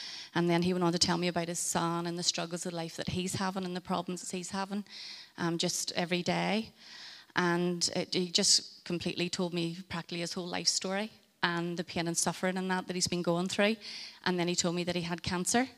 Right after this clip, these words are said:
So I thought, "Okay, right." So the alarm bells then rung straight away, and I just knew that the, the, the prayer that the Lord had laid on my heart that morning was for him. So I went on to tell him, um, that I was a Christian,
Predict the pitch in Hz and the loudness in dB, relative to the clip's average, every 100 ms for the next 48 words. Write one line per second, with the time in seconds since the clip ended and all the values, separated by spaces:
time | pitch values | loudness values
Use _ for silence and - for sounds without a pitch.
0 | - - - - - - - 170 165 - | -20 -20 -20 -20 -20 -6 0 2 2 0
1 | 175 - 170 165 - 170 170 165 165 175 | -4 -2 -6 -4 -2 -2 -2 -4 -4 -2
2 | - 175 170 175 180 170 170 - 170 170 | 0 2 4 4 4 2 0 0 0 0
3 | 170 170 170 175 170 170 180 180 170 170 | -2 -2 -2 -2 -4 -4 -2 0 0 2
4 | 175 - 190 175 170 175 170 - 165 160 | 0 0 -2 -2 -2 -2 -4 -4 -4 -4
5 | 160 - - - - - 185 185 190 - | -6 -14 -18 -18 -20 -8 -4 -4 -6 0
6 | 196 175 175 175 170 175 175 170 165 170 | 4 4 4 2 2 2 0 0 2 2
7 | 165 175 165 175 165 165 175 175 - - | 2 0 -2 0 2 2 2 0 0 0
8 | 170 170 170 170 - 170 165 196 - _ | 2 2 2 0 -2 0 0 -2 -4 _
9 | _ - - - - - - - 185 175 | _ -20 -18 -18 -20 -8 -2 4 6 6
10 | 175 165 - 180 180 190 185 185 190 170 | 4 2 2 4 4 4 4 4 4 2
11 | 175 175 185 - - 175 170 165 170 170 | 2 0 -4 -12 0 2 4 2 0 -2
12 | - - - 175 165 170 190 175 - 202 | -4 -8 0 4 4 2 -2 0 4 6
13 | 247 | 4